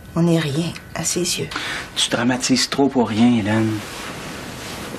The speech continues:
Speaker 1: T'en rappelles-tu quand t'étais petite ? Elle devait avoir quatre ans. Même pas, je pense.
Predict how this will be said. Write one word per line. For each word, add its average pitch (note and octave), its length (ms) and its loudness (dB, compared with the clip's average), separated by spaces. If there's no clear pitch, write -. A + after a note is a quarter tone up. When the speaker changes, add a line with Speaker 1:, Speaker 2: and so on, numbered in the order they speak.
Speaker 1:
T'en G3 80 4
rappelles-tu F#3+ 420 2
quand A3+ 120 0
t'étais F3+ 260 -4
petite ? - 300 -6
Elle F3+ 60 0
devait F#3+ 120 4
avoir F#3 260 2
quatre F3+ 340 -2
ans. A#2+ 100 -2
Même F#3+ 240 6
pas, F#3 180 -4
je - 120 -4
pense. F#3+ 500 -4